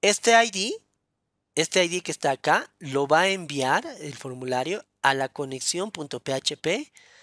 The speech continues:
a través del método post. Ok, dice, voy a enviar a través del método POST. Una vez que envía a través del método POST, voy a la conexión. Y en mi conexión,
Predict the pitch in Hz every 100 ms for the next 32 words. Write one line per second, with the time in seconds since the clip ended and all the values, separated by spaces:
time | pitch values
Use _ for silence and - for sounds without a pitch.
0 | _ _ - 208 - 185 160 208 156 127
1 | 131 135 151 151 202 - _ _ 220 240
2 | 190 - - - _ _ _ _ _ -
3 | 123 - 202 127 113 135 165 175 175 170
4 | 160 135 135 143 127 123 - 139 - 180
5 | 107 - _ _ _ - _ - 220 247
6 | 247 - 202 202 196 - 165 170 170 165
7 | - 147 127 165 240 - 135 131 139 151
8 | 151 - 160 160 - 208 156 113 _ _
9 | _ _ _ _ - 147 185 185 185 -
10 | 175 170 - - 180 196 294